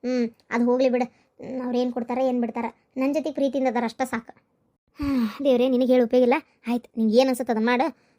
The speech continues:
ನಾನು ಏನ್ ಭದ್ರತೆ ಮಾಡ್ಬೇಕು ಅದನ್ನ ಮಾಡ್ತೀನಿ. ಐದ್ ಮಿನಿಟ್ ಕುಂದ್ರು, ಒಲಿ ಮ್ಯಾಗ ಅನ್ನಕ್ಕಿಟ್ಟೇನಿ. ಯವ್ವ, ಎಲ್ಲಿ ಕುಂದ್ರ ಕೋಲವ್ವ, ಒಂದಿಟ್ಟು ಮಕ್ಕೊಂತೀನಿ. ನನ್ ಮಗಳು ಒಂದ್ ಚಲೋ ಇದ್ರೆ ಅಷ್ಟೇ ಸಾಕು. ಏನಾರ ಮಾಡಿ ಒಟ್ಟು ಹಿಂದಕ್ಕೆ ಆಸ್ತಿ ಕೂಡಿಸ್ಬೇಕು.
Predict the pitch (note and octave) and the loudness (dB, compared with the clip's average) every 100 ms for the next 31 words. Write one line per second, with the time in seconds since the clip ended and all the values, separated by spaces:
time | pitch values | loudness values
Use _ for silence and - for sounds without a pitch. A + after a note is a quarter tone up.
0 | - A#3 A#3 B3+ B3 A#3+ A3+ B3 A#3+ A#3 | -4 2 4 4 4 2 2 0 0 0
1 | A3+ C#4 A#3 A3 G#3+ G#3 G#3+ _ _ _ | 0 0 2 2 0 -4 -10 _ _ _
2 | _ _ - A#3+ A#3+ B3 B3 A#3+ A#3 - | _ _ -2 0 2 -2 -2 -2 -2 -6
3 | _ _ - A#3 A#3 A3 A3+ A3+ G#3+ - | _ _ -2 0 2 0 -2 -4 -8 -10
4 | _ _ _ F#4 E4+ D#4 D4+ D#4+ D#4 D4+ | _ _ _ -4 0 2 0 -2 -4 -2
5 | C#4+ C#4+ - F#4+ D4 C#4+ C4 D#4+ D#4 B3 | -2 -2 -6 -10 -8 -8 -6 -6 -6 -6
6 | _ _ _ _ _ _ _ _ _ _ | _ _ _ _ _ _ _ _ _ _
7 | _ _ _ _ _ _ _ _ _ - | _ _ _ _ _ _ _ _ _ -20
8 | - - - - - _ _ - _ _ | -20 -20 -20 -20 -20 _ _ -20 _ _
9 | _ - _ _ _ _ _ _ D4+ B3 | _ -20 _ _ _ _ _ _ -6 0
10 | C4 B3+ C#4+ C4+ B3+ C4 C4+ C4 C4+ - | 4 4 2 0 -2 0 0 0 -4 -6
11 | - D4 C4 B3 - - _ _ _ _ | -12 -10 -8 -8 -12 -20 _ _ _ _
12 | _ _ _ _ _ _ _ _ - B3+ | _ _ _ _ _ _ _ _ 0 2
13 | B3 B3 A#3+ B3 B3+ A#3+ - C4+ B3+ A3+ | 4 4 2 2 0 -2 -2 -4 -4 -6
14 | C#4+ - C#4 - C4+ - | -8 -4 -4 -4 -8 -10